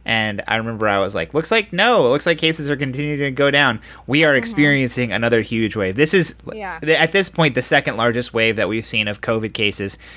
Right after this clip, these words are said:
Speaker 1: in the United States and, and in Kentucky. So more than seventy counties in Kentucky are in that red zone, which is, you know, more than twenty-five cases per hundred thousand. It's a lot more than just a,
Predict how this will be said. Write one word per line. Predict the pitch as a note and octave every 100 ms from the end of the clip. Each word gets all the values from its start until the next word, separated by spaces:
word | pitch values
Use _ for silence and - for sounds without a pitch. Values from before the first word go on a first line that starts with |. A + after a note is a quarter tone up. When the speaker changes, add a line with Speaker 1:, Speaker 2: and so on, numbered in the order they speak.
| - -
Speaker 1:
in | D3
the | C#3+
United | B2 A#2+ A2+
States | A#2 G#2+ -
and, | A#2+ -
and | B2+ B2
in | A2+ G#2+
Kentucky. | A2 G2 D2+ - - - - - - - - -
So | E3
more | G3+ C#4
than | C4
seventy | - G3+ G3+
counties | F3+ D#3+ D3+ C#3
in |
Kentucky | C3 A#2+ D3 - C3
are |
in | - C#3
that | B2+ -
red | A2+ C#3 D3
zone, | C3+ D#3 D3+ C#3+ -
which | B2
is, | B2+ A2 -
you |
know, | A2+ G#2
more | C3 C3+
than | B2+
twenty-five | - C3+ C3 B2+ B2
cases | - B2+ B2
per | - B2+
hundred | A#2+ B2+ A#2+
thousand. | A#2 A2+ A2+
It's | A#2
a | A#2
lot | B2 C3 C#3+ C#3+
more | C3 C3
than | A#2 A2 -
just | - A#2+
a, | C3